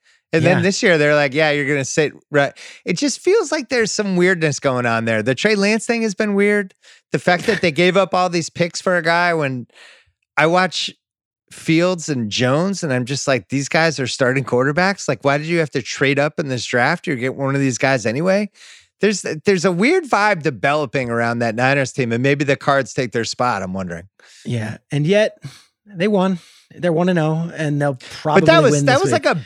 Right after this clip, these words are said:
Speaker 1: bad loss, though.
Speaker 2: It was the weirdest game
Speaker 1: Oh my
Speaker 2: of the
Speaker 1: God.
Speaker 2: week.
Speaker 1: Yeah, I mean, that, Goff is driving to win.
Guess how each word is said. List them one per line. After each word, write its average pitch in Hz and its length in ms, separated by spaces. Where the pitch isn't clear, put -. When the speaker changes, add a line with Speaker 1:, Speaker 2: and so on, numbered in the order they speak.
Speaker 1:
bad 185 400
loss, 226 360
though. 110 260
Speaker 2:
It 151 60
was 147 200
the 147 80
weirdest 143 400
game 135 360
Speaker 1:
Oh 302 140
my 277 140
Speaker 2:
of 156 60
the 147 40
Speaker 1:
God. 262 380
Speaker 2:
week. - 280
Speaker 1:
Yeah, 135 260
I 143 40
mean, 175 160
that, 147 400
Goff 156 320
is 131 140
driving 135 360
to 147 60
win. 156 160